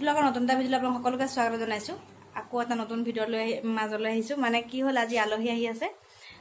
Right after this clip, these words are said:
তাকে আপোনালোককো দেখুৱাওঁ কোন আলহী আহিছে আৰু তাৰ বনোৱা যোগাৰো কৰি আছোঁ। কি কি যোগাৰ কৰিছোঁ সেয়াও দেখুৱাম। যোগাৰ এয়া মাছ আনিছোঁ আৰু এয়া মাংস, ছাগলী মাংস, এইখিনিকে বনাওঁ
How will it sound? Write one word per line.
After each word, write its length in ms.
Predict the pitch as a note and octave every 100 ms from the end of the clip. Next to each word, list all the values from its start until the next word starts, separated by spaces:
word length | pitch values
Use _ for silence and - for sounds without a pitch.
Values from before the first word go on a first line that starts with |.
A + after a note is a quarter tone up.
| -
তাকে 300 | A3+ A3 A#3 A#3+ A#3
আপোনালোককো 400 | A#3 A#3 A#3 C4 B3+
দেখুৱাওঁ 280 | B3+ C4 C4
কোন 100 | B3 A#3+
আলহী 240 | A#3+ B3 B3+
আহিছে 240 | A#3+ A#3 F4+ - -
আৰু 120 | G#3 G#3+ G#3+
তাৰ 140 | G3+ G#3 G3+
বনোৱা 280 | G3+ G#3 G#3+ G3+
যোগাৰো 300 | F#3+ G3 G#3+ A3
কৰি 140 | G#3+ G#3
আছোঁ। 160 | G#3+ B3 -
কি 80 | G#3+
কি 80 | A3 G#3+
যোগাৰ 200 | G3+ G3 G3+
কৰিছোঁ 220 | G#3 G#3+
সেয়াও 180 | G#3 G3 F#3+
দেখুৱাম। 260 | F#3+ - - - - _
যোগাৰ 260 | A3 A3 A3+ A3+
এয়া 140 | A3+ A#3
মাছ 240 | G#3+ G#3+ G#3+ - - - -
আনিছোঁ 440 | A#3 A#3 A3+ C4+ C4+ C#4 G#3
আৰু 140 | G#3+ G#3+
এয়া 100 | G#3+ G#3+
মাংস, 200 | G#3 G3+ A#3+ C4+
ছাগলী 260 | G#3+ G3 G3+
মাংস, 160 | G3+ G#3 A#3+
এইখিনিকে 360 | A#3+ A#3 G#3+ A3 G#3
বনাওঁ 300 | G#3 G#3+ B3+